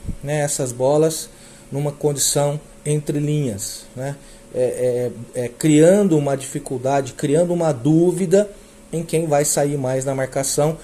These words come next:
principalmente se esses laterais fizerem, né, a, a amplitude, né, nessa condição. Então você consegue trabalhar dessa maneira,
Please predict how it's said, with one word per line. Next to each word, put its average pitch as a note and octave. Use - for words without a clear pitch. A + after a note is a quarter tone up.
principalmente G3
se -
esses E3+
laterais C#3+
fizerem, D#3
né, E3
a, C3+
a -
amplitude, D#3
né, C3
nessa C#3+
condição. C3+
Então B2+
você D#3
consegue D#3+
trabalhar D3
dessa C3+
maneira, D3+